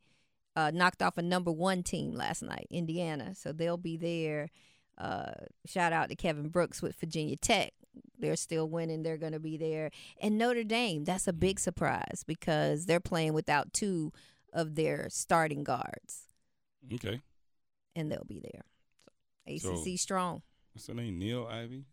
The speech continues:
Speaker 2: Neil?
Speaker 1: Ivy, yeah, Coach Ivy.
Speaker 2: Yeah, I forgot her first name, but anyway. Uh, heck, let's see. We got Notre Dame, Virginia Tech,
Speaker 1: Mm,
Speaker 2: Miami.
Speaker 1: and Miami. Mm-hmm.
Speaker 2: Still in it?
Speaker 1: Still in it.
Speaker 2: All right.
Speaker 1: So you could,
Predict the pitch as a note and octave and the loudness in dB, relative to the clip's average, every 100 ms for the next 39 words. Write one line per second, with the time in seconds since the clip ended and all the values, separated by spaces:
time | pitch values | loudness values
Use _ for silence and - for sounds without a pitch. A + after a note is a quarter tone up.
0 | - E3+ E3 D#3+ C#3+ C#3+ D3+ - D#3+ F3+ | 0 4 4 2 -2 0 0 0 -2 0
1 | E3 D#3+ - _ _ E2 F2 F#2+ - - | -2 -4 -10 _ _ -14 -12 -12 -16 -20
2 | - - - - G#1+ - - C#2+ C#2 G#1+ | -16 -14 -14 -16 -20 -20 -20 -16 -16 -16
3 | _ _ _ _ - A2 A#2 A2+ G2+ - | _ _ _ _ -2 2 4 2 0 -6
4 | _ _ _ _ _ _ _ _ _ _ | _ _ _ _ _ _ _ _ _ _
5 | _ _ _ _ _ F2+ G#2+ _ _ - | _ _ _ _ _ -14 -14 _ _ -18
6 | F2+ - D2+ D2+ D2+ C#2 E2+ A#2 G2+ G2 | -14 -10 -8 -8 -8 -6 -4 -4 -4 -2
7 | G2 G2+ E2 D#2+ A2+ A2 - G2 F#2+ - | -2 -4 -6 -6 -6 -6 -6 -4 -6 -6
8 | F2+ F2 G2+ F#2 F2+ E3+ E3+ F3 G3 G#3 | -4 -2 -2 -4 -4 -4 -2 -2 -2 -2
9 | F3 F3+ F3 F3+ F#3+ A#2+ B2 D3 D#3+ - | -4 -6 -6 -4 -2 0 2 2 0 -6
10 | - - G3 G#3 A#3 B3+ - _ _ _ | -20 2 4 6 4 0 -4 _ _ _
11 | _ _ _ _ - A#2 C3+ C#3 - _ | _ _ _ _ -12 -8 -8 -8 -14 _
12 | _ _ D3+ D#3 - D#3+ | _ _ -4 -2 0 -2